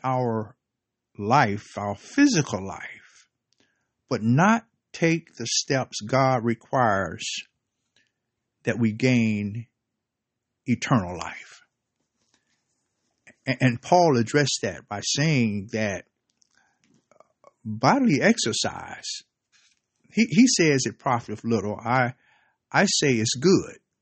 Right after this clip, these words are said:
but then there's something better. And what's better is godliness.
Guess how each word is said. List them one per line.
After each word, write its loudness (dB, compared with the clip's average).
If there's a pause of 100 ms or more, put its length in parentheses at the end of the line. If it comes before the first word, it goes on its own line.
(1900)
but -2
then 4
there's 0
something -4 (720)
better. -8 (2250)
And 2
what's 2
better -2
is -10
godliness. -8